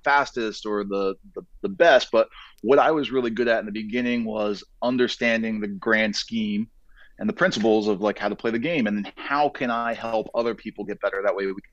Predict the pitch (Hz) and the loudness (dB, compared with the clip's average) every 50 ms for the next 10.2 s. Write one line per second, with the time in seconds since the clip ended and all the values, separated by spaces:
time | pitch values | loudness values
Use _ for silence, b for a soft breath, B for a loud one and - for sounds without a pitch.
0 | _ - 95 - - 90 90 - - - - - - - - b b b b b | _ -16 -14 -12 -10 -10 -12 -12 -14 -16 -12 -10 -10 -10 -10 b b b b b
1 | b b b b b - 107 110 87 90 101 98 101 98 95 95 - - - 123 | b b b b b 4 4 6 6 4 4 2 2 2 0 -2 -4 0 2 2
2 | 110 107 - 123 117 117 - - 113 110 - 117 104 101 101 104 104 104 104 107 | 2 2 2 2 4 4 2 2 -2 -2 0 -2 -2 -2 -2 -2 -2 -2 -2 0
3 | 127 143 143 139 139 135 127 117 - b b b b b b _ - 101 95 - | 2 4 4 4 4 2 0 -2 -8 b b b b b b _ -12 -10 -10 -6
4 | 101 98 127 139 139 - - 135 131 - - 135 127 127 143 127 127 123 120 - | -2 2 4 4 4 2 2 0 -2 0 0 -2 0 0 2 2 2 2 0 -2
5 | 131 127 123 123 120 120 120 - - - - 101 - 135 135 139 135 131 131 117 | -4 -4 -4 -4 -4 -4 -6 -8 -10 -14 -16 -8 -2 0 2 2 4 2 0 0
6 | 123 120 110 - - 135 123 120 127 123 120 120 117 - 127 123 120 120 120 113 | -4 -6 -8 -8 -8 -8 -6 -2 0 2 2 0 0 -2 -2 -4 -4 -4 -6 -10
7 | 113 - - - - - 117 113 - - 127 120 120 120 113 113 110 104 - - | -10 -8 -8 -4 0 2 2 2 0 -2 -6 -6 -4 -6 -6 -8 -8 -8 -6 -6
8 | 123 117 - 120 110 110 - _ _ _ _ - 104 110 110 - - - 147 147 | -4 0 2 2 2 0 0 _ _ _ _ 0 2 2 2 0 -2 0 2 2
9 | 143 135 117 123 - - - 120 120 127 127 127 120 117 107 - - - 120 113 | 4 2 0 -2 -4 0 2 2 4 4 4 2 2 2 0 0 0 2 4 4
10 | 110 107 - | 4 2 0